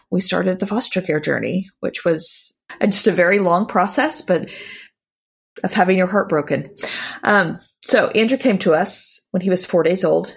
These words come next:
and then went back to his mama at eight months. And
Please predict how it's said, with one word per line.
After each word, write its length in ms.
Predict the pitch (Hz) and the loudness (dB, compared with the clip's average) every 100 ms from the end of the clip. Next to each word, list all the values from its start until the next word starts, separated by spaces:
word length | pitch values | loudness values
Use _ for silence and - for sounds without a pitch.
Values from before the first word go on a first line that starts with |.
| - | -4
and 100 | 175 | 0
then 60 | 170 | 0
went 160 | 160 | 0
back 140 | 170 - | -2 -2
to 80 | |
his 120 | 190 190 | -2 0
mama 220 | 160 160 | 0 0
at 180 | - 175 | 0 0
eight 240 | 160 - | 0 -2
months. 480 | 160 - - - - - - - - _ - | -6 -4 -6 -8 -12 -18 -20 -20 -20 _ -2
And 540 | 185 170 165 170 - | 0 0 0 -2 -4